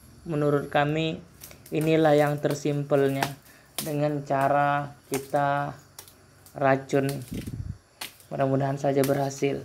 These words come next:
Tapi kalau feeling saya sih, teman-teman, berhasil. Untuk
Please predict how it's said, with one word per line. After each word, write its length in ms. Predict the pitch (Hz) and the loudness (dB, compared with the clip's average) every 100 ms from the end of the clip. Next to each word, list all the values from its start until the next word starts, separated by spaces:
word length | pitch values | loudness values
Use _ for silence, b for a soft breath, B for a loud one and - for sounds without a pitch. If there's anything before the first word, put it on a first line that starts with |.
| - | -4
Tapi 320 | 151 156 170 | -2 0 0
kalau 240 | 160 160 | 2 0
feeling 400 | 156 156 151 147 | -2 -2 0 -2
saya 320 | 147 151 160 | 0 2 2
sih, 160 | 156 147 | 0 -2
teman-teman, 560 | 143 139 139 143 143 143 - B B B B B - - | 0 -2 -2 0 -2 -2 -10 B B B B B -12 -2
berhasil. 640 | 151 151 151 143 131 120 - - | 2 2 2 2 2 0 -10 -10
Untuk 480 | 165 160 156 185 - | -6 -6 0 0 0